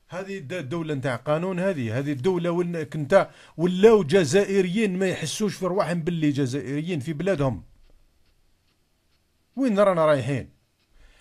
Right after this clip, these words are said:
المهم، الأخ سعيد من إسبانيا، ومن بعد نعاود نرجع لك سعيد من بريطانيا. الأخ سعيد من إسبانيا، مرحبا بك.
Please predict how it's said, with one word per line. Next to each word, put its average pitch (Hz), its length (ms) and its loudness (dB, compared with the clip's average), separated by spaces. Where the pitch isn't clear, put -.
المهم، 196 340 2
الأخ 170 460 -4
سعيد 202 520 0
من 202 280 -2
إسبانيا، 202 560 2
ومن 208 80 -2
بعد 190 220 -2
نعاود 196 220 0
نرجع 180 260 -4
لك 180 140 -6
سعيد 190 340 -2
من 175 120 -6
بريطانيا. 139 460 -4
الأخ 135 220 -8
سعيد 180 360 -6
من 180 280 -8
إسبانيا، 156 680 -2
مرحبا 147 360 -4
بك. 98 300 -10